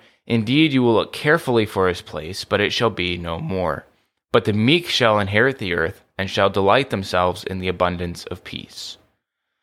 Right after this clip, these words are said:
So notice first that the psalmist is talking here in these verses about inheriting the earth. He's addressing God's chosen people, Israel,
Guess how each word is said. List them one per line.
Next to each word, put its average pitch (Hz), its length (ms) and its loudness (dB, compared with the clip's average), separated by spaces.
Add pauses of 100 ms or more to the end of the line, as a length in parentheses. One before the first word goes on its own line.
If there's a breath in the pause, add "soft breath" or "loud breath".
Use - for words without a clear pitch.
(160)
So 127 240 4
notice 151 400 2
first 113 320 2
that 113 80 -8
the 110 100 -2
psalmist 131 400 2
is - 140 -4
talking 107 420 0
here 104 240 2
in 90 120 -2
these 117 260 -4
verses 85 500 -4
about 95 400 2 (220 loud breath)
inheriting 101 800 2
the - 160 -4
earth. - 400 -4 (400)
He's 127 200 2
addressing 120 580 2
God's 131 300 4
chosen 135 480 0
people, 104 380 -2
Israel, 90 640 -2